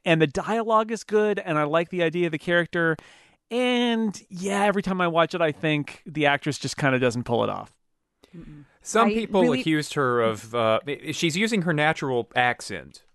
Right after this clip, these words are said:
Speaker 3: according to J M S. She's using, uh, she's not putting on a fake accent. She, that's her,
Speaker 2: Mm-hmm.
Speaker 3: that's her natural voice. But there is something about it that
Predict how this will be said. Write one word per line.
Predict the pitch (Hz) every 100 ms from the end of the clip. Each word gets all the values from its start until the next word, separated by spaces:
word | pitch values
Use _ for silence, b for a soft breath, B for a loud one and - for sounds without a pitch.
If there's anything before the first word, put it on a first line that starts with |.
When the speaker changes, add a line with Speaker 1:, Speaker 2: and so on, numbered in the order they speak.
| 110
Speaker 3:
according | 107 117 107
to | 104
J | 113 104
M | 92
S. | 85 85 104
She's | - 110 127
using, | 147 151 131
uh, | 117
she's | - 117
not | 139 151
putting | - 160 143 120
on | 120 117 113
a | 98
fake | - 117 110
accent. | 107 101 - 82 80
She, | - 95
that's | 98 95
her, | 107
Speaker 2:
Mm-hmm. | 90 98
Speaker 3:
that's | 107
her | - 104
natural | 104 113 - 101
voice. | 95 95 82 80 -
But | - 107
there | 127 127
is | 139 131
something | - 160 160 151 135
about | 120 123 123
it | 123 113
that | 117 117 -